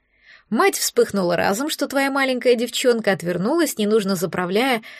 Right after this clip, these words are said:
светлые волосы под платок. И чего стесняется, теряется? Берта же нисколько не против, жили бы вместе, без мужика-то в доме вовсе неподъемно.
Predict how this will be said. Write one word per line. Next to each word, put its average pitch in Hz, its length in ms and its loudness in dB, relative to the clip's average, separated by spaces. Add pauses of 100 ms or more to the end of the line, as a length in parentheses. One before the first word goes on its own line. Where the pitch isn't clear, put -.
светлые 220 440 2
волосы 196 320 0
под 208 180 -4
платок. 214 560 -2 (380)
И 214 100 0
чего 240 240 2
стесняется, 349 640 -2
теряется? 214 640 -2 (560)
Берта 339 380 2
же 311 80 0
нисколько 320 440 0
не 302 120 -2
против, 220 360 0
жили 262 260 2
бы 180 120 -2
вместе, 202 480 -4
без 180 220 -2
мужика-то 226 480 0
в 175 60 -6
доме 180 280 2
вовсе 269 320 -2
неподъемно. 208 760 -2